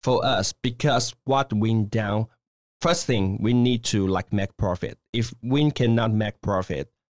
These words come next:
this company will not <laughs> no longer, like, alive. So, so we need to make profit first.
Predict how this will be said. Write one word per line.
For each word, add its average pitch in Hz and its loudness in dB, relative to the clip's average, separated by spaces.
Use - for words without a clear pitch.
this 120 -2
company 117 0
will 101 0
not 104 -2
<laughs> - -6
no 127 2
longer, 117 2
like, 92 -6
alive. 104 -2
So, 101 -2
so 117 -2
we 113 2
need 123 2
to 117 0
make 107 -2
profit 90 -2
first. - -6